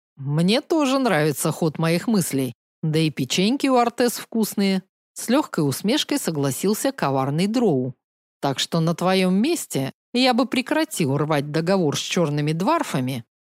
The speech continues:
взял бы в сокровищнице первое из родовых колец и преподнес Артес». От ценного договора Черный Властелин пальцы отдернул вовремя, надорвать ценный документ не успел.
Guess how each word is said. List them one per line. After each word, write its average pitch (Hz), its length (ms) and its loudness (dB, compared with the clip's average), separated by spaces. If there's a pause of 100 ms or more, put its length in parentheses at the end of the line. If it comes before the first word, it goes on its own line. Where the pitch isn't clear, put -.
взял 294 360 2
бы 165 140 2
в 127 40 -2
сокровищнице 165 880 0
первое 165 440 2
из 147 200 2
родовых 165 500 0
колец 302 520 0 (180)
и 269 120 2
преподнес 226 640 2
Артес». 139 560 -4 (800)
От 175 160 -2
ценного 240 480 2
договора 202 640 2
Черный 170 420 0
Властелин 233 600 0
пальцы 233 560 0
отдернул 196 520 0
вовремя, 139 640 0 (180)
надорвать 170 560 0
ценный 156 400 0
документ 160 640 -2
не 254 160 0
успел. 131 540 -2